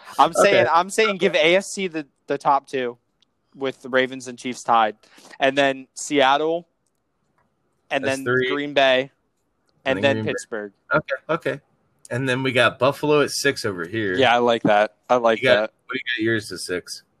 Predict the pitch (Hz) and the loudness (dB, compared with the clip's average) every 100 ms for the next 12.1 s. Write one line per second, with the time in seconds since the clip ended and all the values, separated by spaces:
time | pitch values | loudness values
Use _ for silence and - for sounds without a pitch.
0 | - 127 123 120 - 117 110 117 110 110 | -2 0 2 0 -2 -10 -12 -10 -8 -8
1 | 107 - 107 - 127 120 127 127 - 131 | -10 -10 -10 -4 0 2 2 0 -2 -10
2 | - 120 113 107 - 107 _ _ 139 127 | -8 -12 -12 -18 -18 -18 _ _ -2 -2
3 | 71 - 95 95 104 110 127 123 120 110 | -4 -8 -4 -2 -4 -4 -4 -4 -2 -2
4 | 110 - - 92 92 95 98 95 - - | -2 -6 -8 -10 -8 -10 -10 -10 -6 0
5 | 143 151 156 143 127 120 117 110 - 135 | 2 2 0 0 0 4 4 4 -2 -4
6 | 123 117 110 92 101 98 92 92 92 - | -4 -2 0 0 -4 -6 -6 -4 -6 -8
7 | 80 101 120 _ 127 127 127 113 120 113 | -10 -10 -14 _ -2 2 2 0 -4 -6
8 | 110 117 113 - 113 113 _ _ _ _ | -8 -10 -12 -14 -16 -16 _ _ _ _
9 | _ 135 127 127 135 127 127 107 107 120 | _ -8 -2 4 4 2 0 -2 -4 -8
10 | 117 110 - 117 117 117 117 123 120 120 | -10 -12 -6 -6 -6 -6 0 0 0 -8
11 | 123 127 127 120 - 117 110 110 110 113 | -4 -4 -4 -12 -8 -8 -8 -14 -16 -14
12 | 110 | -16